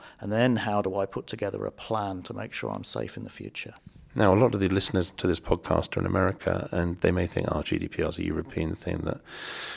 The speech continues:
Speaker 2: you know, is, isn't gonna affect me." But many of these U S organizations have got European subsidiaries.
Speaker 1: Absolutely. You are, um,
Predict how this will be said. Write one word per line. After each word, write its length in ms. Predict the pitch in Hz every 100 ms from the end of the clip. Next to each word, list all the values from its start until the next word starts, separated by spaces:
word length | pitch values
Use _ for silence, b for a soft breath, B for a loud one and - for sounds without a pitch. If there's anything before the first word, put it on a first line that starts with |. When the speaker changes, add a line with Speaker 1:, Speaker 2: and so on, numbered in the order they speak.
| B
Speaker 2:
you 80 | -
know, 140 | - - -
is, 140 | - -
isn't 220 | - 82
gonna 140 | 85 78
affect 280 | - -
me." 120 | 82 80
But 160 | -
many 200 | 104 185
of 60 | 254
these 140 | 139
U 140 | - 78
S 140 | -
organizations 580 | 90 - - - - -
have 120 | 101
got 140 | - -
European 460 | 92 90 - 85
subsidiaries. 760 | 85 - - - - 117 120 - - - - B B B
Speaker 1:
Absolutely. 540 | 156 - 127 127 127 120 -
You 280 | 147 156 151
are, 360 | 151 147 - -
um, 460 | 131 123 123 120